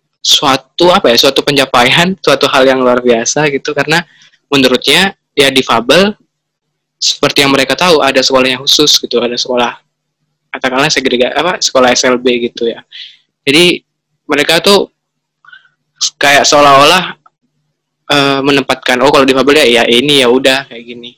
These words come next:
Ya, ya netra, tunanetra ya kerjanya apa? Kerjanya ya pijat gitu lah. Misalnya ada teman-teman kita yang autis atau Down syndrome gitu, ya, ya udah, mau bisa apa? Jualan.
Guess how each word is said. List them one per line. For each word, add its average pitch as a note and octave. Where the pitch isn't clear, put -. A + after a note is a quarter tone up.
Ya, B2
ya B2
netra, D#3
tunanetra C3
ya C#3
kerjanya C3+
apa? D#3
Kerjanya C3
ya D3
pijat C#3+
gitu A#2+
lah. -
Misalnya D3+
ada D3
teman-teman C#3
kita D3
yang D3
autis C3+
atau C3+
Down C3
syndrome C3+
gitu, -
ya, B2+
ya C3
udah, D#3+
mau C3+
bisa C3
apa? D3+
Jualan. B2+